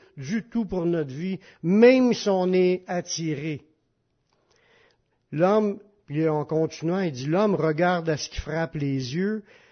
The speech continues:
mais l'Éternel regarde au cœur. » Fait que dans son plan que Dieu a tracé d'avance chacun de nous, il a déjà décidé des grandes lignes de ce qui devrait, qu'on devrait rechercher dans notre vie.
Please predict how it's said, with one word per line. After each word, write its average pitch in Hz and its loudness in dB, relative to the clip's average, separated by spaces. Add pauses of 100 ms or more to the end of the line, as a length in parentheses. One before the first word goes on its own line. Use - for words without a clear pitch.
(120)
mais 147 -2
l'Éternel 170 0
regarde 151 -2
au 143 -6
cœur. » 131 -8 (1080)
Fait 135 -12
que 185 -4 (240)
dans 226 -2
son 190 -2
plan 214 -4
que 160 -2
Dieu 147 -2
a 147 2
tracé 147 -6
d'avance 147 -4
chacun 143 -4
de 147 0
nous, 185 -2 (420)
il 151 -2
a 151 -2
déjà 180 2
décidé 180 -2
des 151 0
grandes 147 -4
lignes 170 -2
de 135 -2
ce 131 -8
qui 143 -18
devrait, 147 -4 (300)
qu'on 151 -4
devrait 156 -4
rechercher 156 -4
dans 147 -2
notre 131 -10
vie. 131 -10